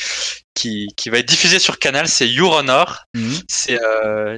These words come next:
Speaker 1: je sais pas si vous avez déjà vu, euh, les, les bandes annonces qu'il y avait.
Speaker 2: Oui.
Speaker 1: C'est l'histoire d'un juge dans une petite ville américaine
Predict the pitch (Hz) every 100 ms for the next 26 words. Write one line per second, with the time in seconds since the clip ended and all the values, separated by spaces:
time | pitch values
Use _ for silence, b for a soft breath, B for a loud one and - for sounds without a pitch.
0 | 127 120 120 160 - 135 127 120 120 117
1 | 120 117 131 131 113 110 110 107 104 104
2 | 117 117 117 127 - 120 117 135 156 -
3 | B B - _ - 139 131 - - 151
4 | 160 139 131 127 117 175 185 151 131 131
5 | 117 143 - 135 135 127 117 117 - -
6 | 175 175